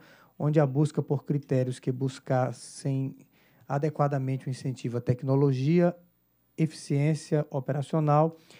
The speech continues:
e segurança sistêmica das instalações exigiria um trabalho adicional de levantamento e análise de informações para o correto dimensionamento dos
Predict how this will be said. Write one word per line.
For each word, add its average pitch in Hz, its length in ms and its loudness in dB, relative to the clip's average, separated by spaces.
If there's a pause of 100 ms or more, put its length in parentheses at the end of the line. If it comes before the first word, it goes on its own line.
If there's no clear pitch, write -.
(160)
e 156 60 -6
segurança 151 560 0
sistêmica 143 640 -4
das 139 240 2
instalações 143 800 -2 (400)
exigiria 156 600 0
um 160 60 -4
trabalho 147 500 4 (100)
adicional 165 720 4
de 143 80 2
levantamento 139 720 2
e 151 40 4
análise 131 440 2
de 135 80 -4
informações 135 920 0 (540)
para - 160 0
o - 20 2
correto 139 440 4
dimensionamento 139 1000 2
dos 127 420 -2